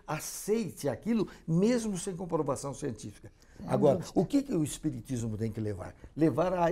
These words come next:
Speaker 1: espiritualidade. Nós temos que desenvolver a espiritualidade. Essa espiritualidade é que nos mostra caminhos mais luminosos pro amanhã.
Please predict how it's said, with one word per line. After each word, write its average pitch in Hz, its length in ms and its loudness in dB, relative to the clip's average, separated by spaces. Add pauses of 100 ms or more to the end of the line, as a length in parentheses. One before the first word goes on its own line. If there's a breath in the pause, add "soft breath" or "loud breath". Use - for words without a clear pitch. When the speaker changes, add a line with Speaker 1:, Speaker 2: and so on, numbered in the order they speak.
(120)
Speaker 1:
espiritualidade. 175 1500 2 (200 loud breath)
Nós 139 220 2
temos 196 220 -4
que 180 100 -6
desenvolver 139 720 0
a 156 220 4
espiritualidade. 185 1080 -4 (280 soft breath)
Essa 175 280 8
espiritualidade 120 1000 -2 (320 loud breath)
é 165 240 6
que 202 400 -4
nos 156 480 0
mostra 139 560 -2
caminhos 131 560 -6 (200 soft breath)
mais 127 220 2
luminosos 120 640 0
pro 123 160 -2
amanhã. 110 320 -2